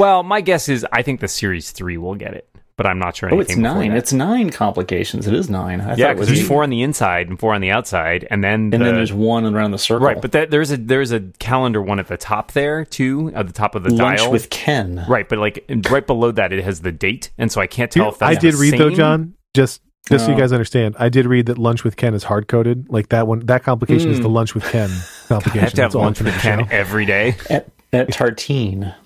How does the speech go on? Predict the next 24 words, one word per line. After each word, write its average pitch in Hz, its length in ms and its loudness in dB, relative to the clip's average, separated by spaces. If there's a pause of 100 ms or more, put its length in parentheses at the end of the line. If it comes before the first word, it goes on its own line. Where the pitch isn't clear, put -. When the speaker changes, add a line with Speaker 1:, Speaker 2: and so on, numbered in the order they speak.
(200)
Speaker 1:
Oh, 165 220 -2
okay. 92 360 -4
Could 104 100 -4
be 95 60 -6
worse. 87 340 -8 (160)
Speaker 2:
Yeah. 117 200 0
Speaker 1:
I 120 80 0
will, 143 260 2
I 123 60 0
really 143 260 2
need 135 140 0
to - 40 -4
close 123 220 0
my 107 80 0
rings 104 340 0
every 85 200 -4
day 82 160 0
then. 80 160 -4 (220)
<laughs> - 260 -20
Speaker 2:
Depends 214 260 2
on 190 80 2
the 131 80 0
Ken, 101 460 -2
right? 120 280 -2